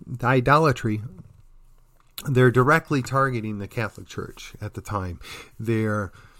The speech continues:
mm, well, I'm gonna leave that alone. But the simplest translation is they feel that the way that the Catholic Church was running, they had a lot of idolatry within it.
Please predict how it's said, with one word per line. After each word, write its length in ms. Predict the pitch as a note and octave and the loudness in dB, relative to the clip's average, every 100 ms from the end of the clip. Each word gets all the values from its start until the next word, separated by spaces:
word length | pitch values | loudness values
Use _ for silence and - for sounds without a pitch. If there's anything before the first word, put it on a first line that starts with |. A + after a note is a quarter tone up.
| - _ _ _ _ - | -20 _ _ _ _ -10
mm, 540 | D3 C3 A2+ A2 G#2+ - _ _ _ _ _ - - - - _ _ | -4 -4 -4 -6 -12 -16 _ _ _ _ _ -18 -18 -20 -20 _ _
well, 300 | B2+ B2+ A#2 | 2 2 2
I'm 120 | - C3 | 0 2
gonna 100 | B2+ | 4
leave 160 | A#2+ | 2
that 140 | G#2+ G#2 | 2 -2
alone. 260 | F#2+ F2+ - - - _ - | -2 -6 -14 -20 -20 _ -20
But 440 | A#2+ B2+ A2 A2+ F2 | 2 2 2 -4 -4
the 80 | A#2 | -2
simplest 340 | E3+ D3 C3+ | 0 2 0
translation 640 | - C3 A2 A2 A2 - G#2+ | 2 2 2 0 -2 -2 -2
is 200 | G#2+ - - - - - - | -2 -6 -12 -20 -20 -20 -4
they 180 | A#2 C3 | 6 6
feel 300 | A#2+ C#3+ B2 | 6 6 6
that 180 | A#2 A#2 | 4 2
the 80 | A2+ | 2
way 220 | A2+ A2+ | 2 2
that 220 | G#2 G2 | 0 -4
the 100 | G#2+ | -6
Catholic 420 | - A#2 G#2 A2+ | 0 2 2 -2
Church 260 | - G2 - | -2 -2 -2
was 200 | G2+ G2 | -8 4
running, 480 | D#3+ D#3 C3 A#2+ - - - - - _ _ _ _ | 8 8 8 4 0 -12 -20 -20 -20 _ _ _ _
they 300 | - C3 D3 | -10 -2 2
had 180 | B2+ B2+ | 4 4
a 60 | A2+ | 4
lot 240 | G#2+ G#2+ | 2 2
of 360 | G2+ F#2+ - - - - - - - - _ _ _ _ - | 0 2 2 0 -8 -20 -20 -20 -20 -20 _ _ _ _ -10
idolatry 680 | A2+ G#2 G#2+ G2+ - A2 G2+ | -6 -2 -2 -4 -4 -4 -4
within 340 | G#2 F#2 A2 | -4 -4 -6
it. 240 | F#2+ - | -6 -12